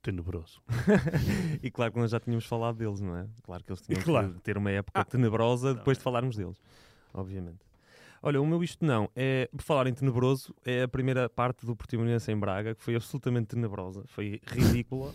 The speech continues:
Speaker 2: <laughs> Eh, o Paulo Sérgio descreveu-a como apática, eu acho que aquilo foi mais do que apático. Foi... Eu acho que se o Braga carregava um bocadinho mais, facilmente acabava com um quatro zero ao intervalo, três zero, quatro zero. Portanto,
Speaker 1: Mas já não é a
Speaker 2: muito
Speaker 1: primeira,
Speaker 2: fraco.
Speaker 1: nem a segunda, nem a terceira,
Speaker 2: É isso.
Speaker 1: nem a décima
Speaker 2: Mas
Speaker 1: vez.
Speaker 2: muito fraco, eu não consigo compreender como é que há,
Speaker 1: Portimonense.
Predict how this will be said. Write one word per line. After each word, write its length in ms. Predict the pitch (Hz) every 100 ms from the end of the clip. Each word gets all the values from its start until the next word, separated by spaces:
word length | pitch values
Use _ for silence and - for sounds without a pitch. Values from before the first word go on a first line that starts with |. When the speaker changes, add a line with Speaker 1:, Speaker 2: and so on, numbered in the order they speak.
| -
Speaker 2:
<laughs> 140 | -
Eh, 160 | 120 110 - - -
o 100 | -
Paulo 180 | - 110
Sérgio 260 | 104 110 110
descreveu-a 420 | - 117 110 110
como 160 | 104 110
apática, 520 | 107 117 117 131 123
eu 140 | 120 95
acho 120 | -
que 60 |
aquilo 220 | - - 90 -
foi 140 | 98
mais 200 | 95 92
do 60 | -
que 40 |
apático. 480 | 92 90 87 - -
Foi... 240 | - - - - - _ - - -
Eu 80 | 151
acho 100 | 165
que 60 | -
se 80 | 160
o 20 |
Braga 220 | 170 160
carregava 380 | 147 143 147 139
um 40 |
bocadinho 320 | 135 143 131
mais, 300 | 131 117 113 - _ _
facilmente 600 | - 151 151 139 127 123
acabava 340 | 117 127 117 110
com 140 | 113
um 40 | 110
quatro 280 | - 113 113
zero 140 | 107
ao 60 | 98
intervalo, 380 | 92 90 95 92
três 200 | 92 92
zero, 140 | 95
quatro 240 | - 90
zero. 180 | 95 92 - - - _ -
Portanto, 680 | 110 107 113 101 82 60 -
Speaker 1:
Mas 140 | 160
já 100 | 151 165
não 120 | 165
é 80 | 165
a 20 |
Speaker 2:
muito 140 | 143
Speaker 1:
primeira, 280 | 151 156 165
Speaker 2:
fraco. 180 | 156 -
Speaker 1:
nem 180 | 151 143
a 40 |
segunda, 340 | 117 143 156 147
nem 120 | 139
a 40 |
terceira, 380 | 131 113 160 147
Speaker 2:
É 20 |
isso. 80 | 139
Speaker 1:
nem 120 | 139
a 340 | 139 131 123 120
décima 640 | 113 107 123 131 113 127
Speaker 2:
Mas 120 | 123 156
Speaker 1:
vez. 40 |
Speaker 2:
muito 180 | 208 -
fraco, 200 | 147 135
eu 60 |
não 80 | 165
consigo 260 | 180 175 170
compreender 340 | 170 151 127
como 140 | 117 131
é 40 |
que 40 |
há, 80 | 147
Speaker 1:
Portimonense. 540 | 135 139 135 - -